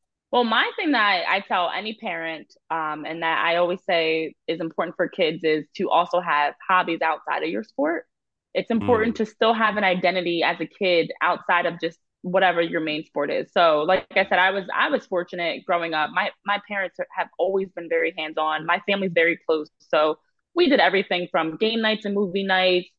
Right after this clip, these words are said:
Speaker 1: to going to watch games. Like, I still had balance. But unfortunately, there are a lot of kids who are, you're so focused on being a professional athlete, you don't have that balance. And so the way that I was a nerd and loved school was also part of my balance, that,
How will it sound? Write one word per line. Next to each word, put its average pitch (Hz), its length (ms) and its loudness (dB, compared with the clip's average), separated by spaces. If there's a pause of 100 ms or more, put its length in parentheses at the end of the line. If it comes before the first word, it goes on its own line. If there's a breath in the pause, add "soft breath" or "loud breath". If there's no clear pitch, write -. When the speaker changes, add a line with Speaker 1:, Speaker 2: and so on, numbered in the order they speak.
Speaker 1:
to 180 240 2
going 202 280 4
to 202 60 4
watch 190 280 2 (120)
games. 185 480 -2
Like, 170 120 -2
I 196 160 2 (100)
still 233 140 0
had 202 200 0 (100)
balance. 151 380 -6 (560 loud breath)
But 196 180 2
unfortunately, 247 480 2
there 220 140 4
are 202 120 4
a 185 60 0
lot 185 240 4
of 190 160 -2
kids 202 460 -2
who 190 300 0
are, 170 260 2
you're 170 200 -2
so 233 480 0
focused 220 400 -2
on 175 220 0
being 190 220 -2
a 180 40 -4
professional 180 480 -2
athlete, 170 420 -2
you 190 80 -4
don't 214 140 -2 (180)
have 208 180 0
that 165 200 0
balance. 71 420 -8 (460 loud breath)
And 190 220 0
so 180 540 4 (160)
the 208 80 4
way 240 160 6
that 240 100 4
I 226 140 4
was 208 320 -4
a 190 60 -4
nerd 196 500 0
and 185 140 -6
loved 190 260 -4
school 196 500 -2 (120)
was 208 180 0
also 220 320 4
part 226 200 0
of 247 60 -2
my 247 140 2
balance, 277 500 -2
that, 185 240 2